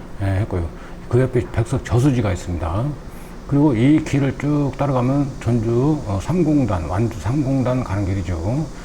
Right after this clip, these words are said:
그래서 이 화살표대로 해서 따라가 보면 이 땅 위치가 나옵니다. 그래서, 어, 이 땅은요, 전미동 일가 오백십일에 일 번하고요, 오백십일에 이 번이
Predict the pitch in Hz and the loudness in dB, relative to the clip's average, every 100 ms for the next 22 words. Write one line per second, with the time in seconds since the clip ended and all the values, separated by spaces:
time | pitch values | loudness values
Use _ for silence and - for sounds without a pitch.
0 | - - - 123 139 147 110 113 101 156 | -14 -10 -2 2 2 2 2 2 2 4
1 | 190 185 151 135 120 110 107 95 101 110 | 2 2 0 2 2 2 0 0 2 2
2 | 92 101 - 165 156 123 117 120 92 107 | 2 0 0 2 2 2 2 2 0 -2
3 | - 135 101 117 - 110 90 92 92 85 | 0 0 0 0 0 0 0 0 -2 -2
4 | 92 87 80 - - - 117 98 92 117 | -2 -2 -4 -10 -14 -6 -2 0 2 0
5 | 135 - - - - 101 101 101 110 - | -2 -8 -14 -14 -8 -2 2 2 0 0
6 | 120 104 120 131 90 - 120 120 107 98 | -2 0 2 0 -2 0 2 2 2 0
7 | 104 101 90 104 113 98 107 107 - 135 | 0 0 0 0 0 0 0 0 -2 -2
8 | 117 120 131 127 - 110 123 139 127 104 | 0 2 0 -2 -8 2 4 4 4 2
9 | 95 107 110 87 107 110 101 113 113 92 | 0 0 -2 0 0 0 -2 -2 -2 -2
10 | 73 120 143 139 117 | 2 4 4 4 4